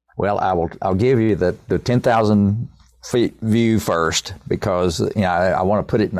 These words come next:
in conto-, in context, 'cause I've been around on this planet a pretty long time, and I've seen a lot.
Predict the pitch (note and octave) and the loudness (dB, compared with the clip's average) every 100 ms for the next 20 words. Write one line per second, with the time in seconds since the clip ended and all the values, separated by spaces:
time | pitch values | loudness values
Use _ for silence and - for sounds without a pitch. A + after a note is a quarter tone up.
0 | D#2+ G#2 F2+ G2 F#2 G#2+ F#2 - F2+ - | -2 0 0 0 0 0 -2 -2 -2 0
1 | G#2 F2+ F2+ - - D2+ F2 C3+ F#3+ D#3 | -2 0 -2 -2 -6 -4 -2 0 2 2
2 | C#3 C3+ B2 A2 A2+ - A2 F#2+ F#2 - | 2 2 2 4 2 0 0 0 0 -4
3 | G#2+ - F3 C3 C3 A#2 F2+ D2 D#2+ E2+ | -4 0 2 2 2 0 0 0 0 -2
4 | - - - - - F#2+ F#2 F2+ F2+ F2+ | -6 -20 -20 -18 -2 0 2 2 0 0
5 | F2 - - - G#2 A#2+ A2 C2+ | -4 -4 -6 0 2 2 2 -2